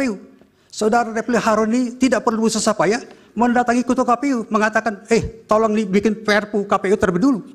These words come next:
peraturan K P U terlebih dulu," karena nggak bisa laksanakan. Begitu juga, Yang Mulia, berkaitan dengan esensi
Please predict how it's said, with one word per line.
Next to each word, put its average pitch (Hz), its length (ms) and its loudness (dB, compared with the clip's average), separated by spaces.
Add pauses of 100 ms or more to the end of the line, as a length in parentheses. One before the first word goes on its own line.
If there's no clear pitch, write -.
(120)
peraturan 196 320 -2
K 226 80 2
P 233 80 -4
U - 40 0
terlebih 240 200 0
dulu," - 80 -12 (360)
karena 233 280 0
nggak 254 120 0
bisa 269 120 -2
laksanakan. 262 420 -2 (380)
Begitu 233 480 0
juga, 226 400 0 (240)
Yang 202 160 2
Mulia, 196 320 2 (480)
berkaitan 226 480 0
dengan 202 240 -2
esensi 226 560 0